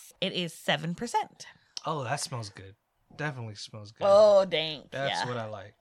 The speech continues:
Speaker 1: All right,
Speaker 2: Ooh.
Speaker 1: cheers. Episode one forty-one.
Speaker 2: Yeah.
Speaker 1: Oh, yeah. That's good.
Speaker 2: Yeah, that's
Speaker 1: Yeah.
Speaker 2: delicious.
Speaker 1: This is moss.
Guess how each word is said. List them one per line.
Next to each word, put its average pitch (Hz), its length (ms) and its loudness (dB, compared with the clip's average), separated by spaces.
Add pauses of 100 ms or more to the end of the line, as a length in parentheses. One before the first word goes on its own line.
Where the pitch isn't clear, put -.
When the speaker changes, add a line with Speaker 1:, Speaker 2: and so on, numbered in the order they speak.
(200)
Speaker 1:
All 160 140 -4
right, 339 220 -2
Speaker 2:
Ooh. 311 120 -16
Speaker 1:
cheers. 214 460 -2 (100)
Episode 180 440 4
one 180 200 6
forty-one. 208 880 4
Speaker 2:
Yeah. 190 1160 0 (3250)
Speaker 1:
Oh, 123 180 -8
yeah. 98 300 -12 (220)
That's - 140 -8
good. 107 320 -12 (380)
Speaker 2:
Yeah, - 60 -20 (340)
that's - 200 -18
Speaker 1:
Yeah. 104 180 -8
Speaker 2:
delicious. - 560 -16 (260)
Speaker 1:
This 120 160 -12
is 110 180 -8
moss. 113 440 -4